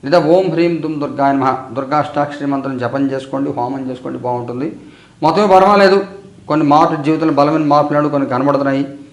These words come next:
సహనంతో ఉండండి, శ్రమ ఎక్కువ పడాలి. ఈ పరిహారాలను కూడా పదిహేడు తారీఖున మన దేవప్రతిష్ఠ కార్యాలయం జరుగుతాయి.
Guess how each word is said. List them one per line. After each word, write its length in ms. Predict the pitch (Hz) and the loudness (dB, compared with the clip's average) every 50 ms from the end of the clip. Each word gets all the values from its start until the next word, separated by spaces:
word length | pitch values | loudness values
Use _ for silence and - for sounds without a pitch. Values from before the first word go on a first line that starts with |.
| - - - - - | -20 -20 -20 -8 -4
సహనంతో 400 | 143 131 143 147 147 143 139 143 | -2 0 0 0 0 -2 -2 -2
ఉండండి, 420 | 135 131 127 123 120 120 123 131 139 - - - - - - - - | -4 -4 -6 -6 -8 -8 -8 -10 -12 -14 -18 -20 -20 -20 -20 -12 -6
శ్రమ 220 | - 131 139 143 | -4 -2 -2 -2
ఎక్కువ 220 | 143 143 - 135 | -2 -4 -6 -6
పడాలి. 640 | 127 123 127 120 117 117 117 110 - - - - 143 | -6 -4 -4 -4 -4 -4 -6 -8 -12 -16 -12 -10 -8
ఈ 20 | 143 | -4
పరిహారాలను 560 | 139 147 135 135 143 135 135 135 135 131 127 | -2 0 2 2 2 2 2 0 -2 -4 -4
కూడా 140 | 131 147 151 | -4 -4 -4
పదిహేడు 360 | - 139 127 127 139 131 127 | -4 -6 -4 -4 -4 -4 -4
తారీఖున 380 | 127 127 127 131 160 190 233 - - - - - - - - - - | -4 -6 -6 -4 -4 -6 -6 -8 -10 -14 -20 -20 -20 -20 -18 -12 -10
మన 100 | 127 123 | -8 -6
దేవప్రతిష్ఠ 460 | 120 135 135 135 131 139 123 - - | -2 -2 -2 -2 -2 -4 -6 -8 -6
కార్యాలయం 320 | 135 135 127 127 131 127 | -4 -2 -2 -2 -2 -2
జరుగుతాయి. 400 | 123 135 143 147 - 170 175 - | -4 -4 -6 -4 -4 -6 -6 -6